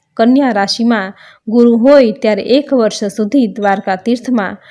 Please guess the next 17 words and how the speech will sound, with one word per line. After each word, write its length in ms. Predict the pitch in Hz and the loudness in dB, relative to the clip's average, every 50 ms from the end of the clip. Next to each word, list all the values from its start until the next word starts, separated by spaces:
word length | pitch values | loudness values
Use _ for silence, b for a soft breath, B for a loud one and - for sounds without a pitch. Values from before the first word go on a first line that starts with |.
| B B B B B - | B B B B B -2
સમુદ્ર 400 | - 247 269 302 302 269 302 247 | 2 4 4 4 4 4 2 2
સંગમમાં 560 | 233 - 233 214 208 208 214 226 240 226 202 190 | 2 0 -2 -2 0 0 0 0 0 0 -2 -4
સ્નાન 340 | - - 214 202 202 202 | -4 -4 -4 -4 -4 -2
કરવાની 500 | 196 - 208 202 214 240 262 262 247 202 | -2 -2 0 0 2 2 2 0 0 -2
મહત્વની 600 | 196 202 226 233 262 262 254 - 233 214 208 196 | -2 -2 -2 -2 -2 -4 -4 -4 -2 -2 -2 -4
તિથિઓ 720 | 190 202 214 208 - - 262 262 240 202 190 214 240 - _ - | -4 -6 -8 -8 -4 -2 0 0 0 0 -2 -4 -8 -14 _ -10
એકાદશી, 800 | 208 202 - 208 196 196 202 208 214 - - 247 240 240 233 226 - | -10 -6 -4 -4 -2 -2 -2 -4 -4 -4 -4 -2 -2 -2 -2 -4 -4
બારસ, 560 | 202 196 196 196 202 214 220 226 233 233 - - _ _ - | -4 -2 0 0 0 0 -2 -2 -4 -6 -8 -14 _ _ -10
પૂનમ, 520 | - 214 214 220 220 226 233 240 240 240 233 | -6 -4 -2 0 0 0 0 0 -2 -4 -6
શિવરાત્રિ 800 | 226 - - 220 208 202 208 202 202 202 240 247 240 202 190 B B B B B B B B - | -10 -10 -8 -6 -4 -2 -2 -2 -2 -2 -2 -2 -2 -2 -4 B B B B B B B B 0
જેવા 260 | 254 240 226 220 202 | 2 4 4 4 2
પર્વણીની 640 | 196 196 - 240 254 302 311 311 302 277 247 233 220 208 | 0 0 2 2 4 4 4 2 2 2 2 2 0 -2
તિથિઓમાંથી 800 | - 220 214 - - 240 220 214 214 214 220 233 - 277 247 214 | -4 -6 -8 -4 -2 -2 0 0 0 -2 -2 -2 -2 -2 -2 -2
જે 260 | - - 240 254 277 | 0 2 2 2 2
તિથિ 320 | 269 285 277 277 - 240 | 2 0 -4 -4 -4 -4
અનુકૂળ 460 | - 196 214 214 208 202 - 202 202 | -4 -2 -2 -2 -2 -2 -4 -4 -2
આવે 420 | 190 196 220 240 269 269 208 185 | 0 0 2 2 2 2 0 0